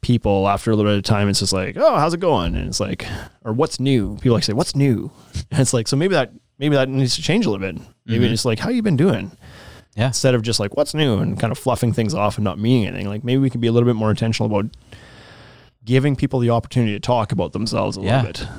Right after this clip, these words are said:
Speaker 2: And when someone asks you that, maybe giving them an actual answer.
Speaker 1: Yeah.
Speaker 2: Right?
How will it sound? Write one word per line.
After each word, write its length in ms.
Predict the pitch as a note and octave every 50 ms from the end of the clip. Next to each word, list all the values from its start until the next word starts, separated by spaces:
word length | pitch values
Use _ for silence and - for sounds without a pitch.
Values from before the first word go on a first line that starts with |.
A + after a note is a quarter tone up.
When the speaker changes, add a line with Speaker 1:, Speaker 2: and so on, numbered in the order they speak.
| - - - - - - - - - _ _ -
Speaker 2:
And 60 | G#2+
when 100 | A2 G2+
someone 260 | - B2 B2 A#2 G2+
asks 280 | G2+ G2+ G2+ - - A2
you 100 | G#2 F#2
that, 240 | F2 G2 B2+ -
maybe 540 | G2+ G2 F#2+ F#2+ G2 F#2 F#2 F#2 F2+ F2+ - - _ - - -
giving 340 | - G2 F2+ G2+ F#2+ F#2
them 300 | F#2+ F#2+ F2+ F2+ F2+ F2 - -
an 320 | - - E2 E2+ F2 D#2+ - - _ _
actual 560 | - F2+ F2 F#2+ - - - B2+ A#2+ B2 B2 -
answer. 500 | C#3 C#3 C#3 C3+ - D#3+ E3 F3+ E3 - _ _ _ _ -
Speaker 1:
Yeah. 140 | A#2+ G#2+ - - - - - - - _ _ _ -
Speaker 2:
Right? 280 | F#2+ G2 G#2+ C3 -